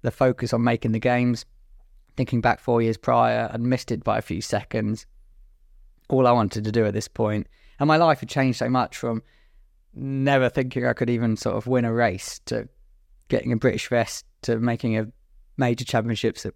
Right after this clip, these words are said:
Commonwealth Games in twenty ten. Um, a-, and I, I'd made a Worlds and a Europeans by then. And suddenly my life was all about,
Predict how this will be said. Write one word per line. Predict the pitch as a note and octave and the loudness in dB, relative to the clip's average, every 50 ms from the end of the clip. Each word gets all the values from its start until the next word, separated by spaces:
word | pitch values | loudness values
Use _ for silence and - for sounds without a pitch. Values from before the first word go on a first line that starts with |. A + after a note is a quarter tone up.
| _ - | _ -4
Commonwealth | - B2+ A#2 A2+ A2+ - | -2 -2 0 -2 -4 -4
Games | - A#2 G#2+ G#2+ A2+ A2+ | -4 -2 -2 0 -2 -2
in | A2 G#2 | -2 -4
twenty | G#2 - A#2 G2+ G2 - - _ _ _ - - | -4 -2 -2 -2 -2 -4 -8 _ _ _ -14 -6
ten. | - C#3 C3+ C3+ C3+ C3 B2 C3 - _ _ _ _ _ _ _ _ _ - - | -2 0 0 2 2 0 -2 -4 -6 _ _ _ _ _ _ _ _ _ -8 -4
Um, | B2 A#2+ A#2+ A#2 A2+ A2 G#2+ A2 G#2+ - _ _ _ _ _ _ - - _ _ _ _ _ _ _ - | -2 0 0 0 0 0 -2 -4 -4 -6 _ _ _ _ _ _ -20 -20 _ _ _ _ _ _ _ -6
a-, | A#2+ | -4
and | A#2+ - - A#2+ A2 A#2 C3 C3 C3 B2+ A#2 - - - | -2 0 0 0 2 2 2 4 4 2 0 -2 0 2
I, | C3+ C3+ A#2+ C#3 C#3 | 2 4 4 4 2
I'd | C3 B2+ | 2 2
made | C#3+ D3 C#3 B2 | 0 0 2 0
a | A#2+ | 2
Worlds | A#2+ C3 C3 B2+ B2+ B2 B2 - - | 2 2 4 4 4 2 0 -2 -4
and | A#2 A#2 | -4 -2
a | |
Europeans | A2+ A#2+ A#2+ A2+ A2 - C#3 C3 B2 A#2 A#2 A2 | -2 0 0 -2 -2 0 0 0 0 0 -2 -2
by | - - A2 A2 A2+ | -2 -2 0 0 0
then. | A#2+ A#2 G#2+ G2+ G2+ A2 - _ _ _ _ _ _ _ _ _ _ _ _ _ _ _ _ _ _ _ - | 0 -2 -4 -4 -6 -10 -14 _ _ _ _ _ _ _ _ _ _ _ _ _ _ _ _ _ _ _ -4
And | C3 B2+ | -4 0
suddenly | - - C#3+ C3 B2+ B2+ B2 - - _ _ - | 2 2 4 4 4 0 0 -4 -8 _ _ -2
my | C#3 C#3 C3 B2+ | 0 2 2 4
life | B2+ B2+ B2+ B2 - - | 4 4 2 2 0 -2
was | B2 A#2+ | -6 -4
all | - C#3+ C#3 C3 C3 B2 | -2 0 2 4 4 2
about, | A2+ - B2 A#2 G#2+ G2 F#2 G#2 A2+ - | 2 2 0 0 0 0 -2 -4 -6 -6